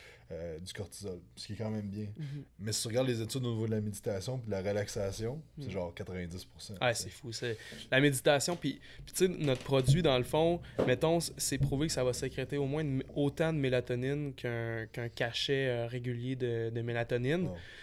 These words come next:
Speaker 2: Sauf que là, c'est, on demande, on demande au corps de le produire, à,
Speaker 1: Mhm.
Speaker 2: au lieu d'y donner gratuitement. Puis ça, on sait que ça va vraiment faire une différence au niveau de l'impact, euh,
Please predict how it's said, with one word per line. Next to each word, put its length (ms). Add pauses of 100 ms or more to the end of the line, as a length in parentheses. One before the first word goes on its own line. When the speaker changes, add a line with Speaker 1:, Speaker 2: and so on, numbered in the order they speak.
(100)
Speaker 2:
Sauf 200
que 100
là, 140
c'est, 300 (240)
on 160
demande, 360
on 120
demande 180
au 60
corps 260
de 60
le 80
produire, 480 (420)
à, 140
Speaker 1:
Mhm. 100
Speaker 2:
au 120
lieu 120
d'y 140
donner 340
gratuitement. 600
Puis 320
ça, 80
on 100
sait 180
que 60
ça 140
va 80
vraiment 320
faire 180
une 120
différence 420
au 80
niveau 200
de 60
l'impact, 420 (440)
euh, 60